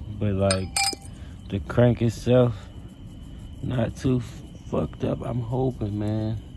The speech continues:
Hoping they'll be able to fix this joint. Overall, I was told that it's about the size of 'em. As long as it didn't indent the size, 'cause I think that's what I all go through at us. I don't know, bro.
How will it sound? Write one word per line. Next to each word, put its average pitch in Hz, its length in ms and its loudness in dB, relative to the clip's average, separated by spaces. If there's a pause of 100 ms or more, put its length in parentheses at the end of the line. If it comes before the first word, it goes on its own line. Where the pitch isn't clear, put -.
(880)
Hoping 117 300 -2
they'll 113 180 0
be 110 220 0
able 104 160 -2
to 98 140 -6
fix 110 360 -6
this 95 180 -6
joint. 95 380 -6 (1500)
Overall, 113 880 0 (1400)
I 101 200 -4
was 101 200 -2
told 101 380 2
that 98 180 0
it's 98 160 0
about 101 220 2
the 92 100 -6
size 101 540 0
of 95 180 0
'em. 82 140 -2 (840)
As - 60 -6
long 98 280 0
as 98 100 -2
it 104 140 0
didn't 101 240 0
indent 104 420 0
the 98 80 -4
size, 101 460 -2
'cause 87 160 -6
I 87 100 -2
think 98 240 -2
that's 98 220 -4
what 95 140 0
I 92 40 0
all 98 400 0
go 101 200 0
through 104 280 -2
at 101 180 0
us. 98 200 -4
I 95 180 -4
don't 82 180 -2
know, 78 140 -4
bro. 78 300 -6